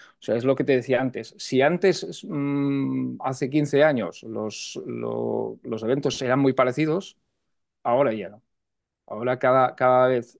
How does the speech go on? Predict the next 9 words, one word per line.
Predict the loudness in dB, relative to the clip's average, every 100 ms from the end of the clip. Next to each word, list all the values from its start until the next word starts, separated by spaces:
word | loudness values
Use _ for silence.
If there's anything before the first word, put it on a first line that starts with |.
| -14
es | -6
más | -6 -4
personalizado | -6 -2 -2 -2
y | -4
cada | 0 4 4
vez | 4 -2 _ _ _ _
estamos, | -8 0 2 2 0 -4 -4
ah, | 0 4 4 4 0
viendo, | -4 0 2 2 0 -2 -4